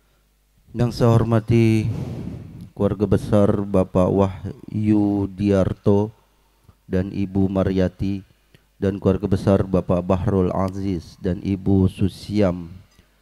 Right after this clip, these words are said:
Harsetiawati, bapak-bapak saksi yang kami muliakan, yang mewakili dua keluarga besar kedua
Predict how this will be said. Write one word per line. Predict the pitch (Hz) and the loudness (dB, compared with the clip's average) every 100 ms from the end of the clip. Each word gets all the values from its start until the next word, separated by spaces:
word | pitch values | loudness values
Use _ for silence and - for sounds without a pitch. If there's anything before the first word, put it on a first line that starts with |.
| _ - | _ -6
Harsetiawati, | 104 95 - - 92 87 101 92 90 92 90 104 113 - _ _ _ _ _ _ _ - | -4 -4 -4 0 0 0 -2 2 4 2 2 -2 -4 -8 _ _ _ _ _ _ _ -6
bapak-bapak | 110 101 107 101 - 95 | -2 2 2 2 0 -2
saksi | 110 101 - 110 | -2 -4 -2 0
yang | 104 98 | 0 -2
kami | 95 | -4
muliakan, | 104 101 101 95 107 101 110 123 - - - - _ _ _ _ - - | -2 -2 -2 -2 -2 -4 -4 -12 -20 -20 -20 -20 _ _ _ _ -20 -8
yang | 98 98 | 0 4
mewakili | 98 92 - 101 | 6 6 2 0
dua | 101 92 92 95 95 | 0 2 4 4 4
keluarga | - 95 87 | 2 -2 0
besar | 92 87 104 95 | -2 -2 2 2
kedua | 95 - 90 92 92 90 | 2 -4 -2 2 4 4